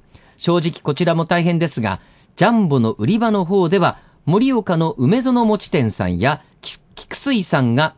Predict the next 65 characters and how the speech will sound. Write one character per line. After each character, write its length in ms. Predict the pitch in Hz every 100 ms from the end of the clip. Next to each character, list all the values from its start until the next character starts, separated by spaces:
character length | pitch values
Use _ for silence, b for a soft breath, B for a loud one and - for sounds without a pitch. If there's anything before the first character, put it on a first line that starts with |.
| _
今 140 | - 143
年 220 | 175 170
も 120 | 147
生 260 | 147 254 247
の 120 | 156
の 140 | 120 123
し 120 | 269
餅 280 | 240 - 127
を 80 |
準 220 | 104 165 143
備 140 | 104
し 80 | -
て 120 | 120
く 100 | 123
れ 120 | 113
て 120 | 143
販 240 | 135 113 104
売 200 | 101 92
を 40 |
す 120 | 90 92
る 100 | 90
予 100 | 90
定 200 | 90 90
で 120 | 131
す。 160 | - - _ _ _ _ _ _ _ _ - b b
そ 160 | - 233
し 100 | -
て、 240 | 294 269 b b -
十 160 | 180 196
二 100 | 185
月 180 | 180 -
三 360 | 208 220 220
十 320 | 185 214 214
日 520 | 190 147 135 214 226 - _ - 95 92 87 92 101
は、 280 | 156 214 b b b b
え 240 | - 95 80
ー、 20 |
毎 200 | 123 165
年 280 | 170 - 143
恒 240 | 160 165
例 200 | 165 160
の、 260 | 165 220 - b b b -
み 140 | 131 160
ち 160 | -
プ 160 | - 247
ロ 220 | 233 - -
野 160 | 180 233
橋 60 | 214
さ 260 | - - 113
ん 140 | 101
に 60 | 95
よ 100 | 98
る 180 | 127 127 B
餅 340 | 101 120 127 262
つ 120 | -
き 200 | - 220
大 260 | 220 196 170
会 300 | - 127 113
も 160 | 190
開 180 | - 127
催 200 | 107 113
予 140 | 104
定 220 | 107 92 82
で 140 | 117
す。 200 | - -